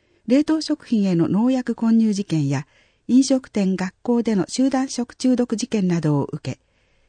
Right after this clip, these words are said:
消費者からは事業者等における安全衛生管理体制の一層の強化が求められています。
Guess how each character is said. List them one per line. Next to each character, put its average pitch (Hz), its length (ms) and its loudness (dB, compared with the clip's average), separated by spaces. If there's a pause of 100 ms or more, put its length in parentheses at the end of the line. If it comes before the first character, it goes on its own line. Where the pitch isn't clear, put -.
消 262 180 0
費 269 120 -10
者 - 180 -4
か 160 100 -4
ら 151 100 -2
は 147 180 -2 (280)
事 214 120 0
業 285 180 8
者 233 180 -2
等 226 180 0
に 190 140 2
お - 140 -8
け 175 160 -4
る 165 160 -4 (320)
安 269 260 6
全 254 300 4
衛 254 160 0
生 269 200 0
管 254 200 0
理 254 80 0
体 240 180 -4
制 190 220 -2
の 175 120 2
一 - 120 -10
層 285 240 2
の 285 120 6
強 277 280 -4
化 196 140 -2
が 175 180 0
求 156 220 -4
め 151 100 0
ら 147 100 -4
れ 135 80 -6
て - 140 -10
い 127 80 -8
ま 175 80 -6
す。 - 180 -16